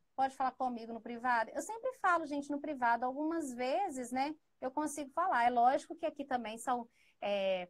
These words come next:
mais de vinte mil pessoas, <laughs> não é com todo mundo que eu consigo falar, mas eu sempre tento, tá bom? <clears throat> Tati, você poderia nos mostrar em um aulão de quinta alguns materiais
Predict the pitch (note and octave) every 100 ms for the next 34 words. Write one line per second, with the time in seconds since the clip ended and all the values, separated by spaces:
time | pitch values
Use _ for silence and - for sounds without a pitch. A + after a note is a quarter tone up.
0 | _ _ G#3 G3 A3+ B3+ A#3 A#3 A#3 G#3+
1 | G#3+ B3 B3 G#3+ G3 B3 B3 C#4 C4 D4
2 | D4 C#4+ F#4 E4+ C4 B3+ C#4+ C#4 D4 C#4+
3 | C4 D#4 G#3 F#3 F#3+ F#3+ A3 A#3 E4 E4+
4 | D#4 - G3+ E3 - F3 F3+ C4+ A4 -
5 | _ _ _ _ _ _ _ _ _ _
6 | B3+ - A#3+ G#3 F3 _ _ _ _ _
7 | _ _ _ _ _ _ _ - - C4
8 | D4+ D4+ D4 E4 G4 G4+ F4+ D#4+ D#4+ D#4+
9 | C#4+ D4+ C#4+ - G#3+ A3+ A#3+ A#3+ B3+ B3
10 | A3 G#3+ F#3+ F#3+ - G3+ A3 A3 - A#3
11 | A#3 D4+ E4 D4+ D4 C#4+ A3+ G3 G#3 -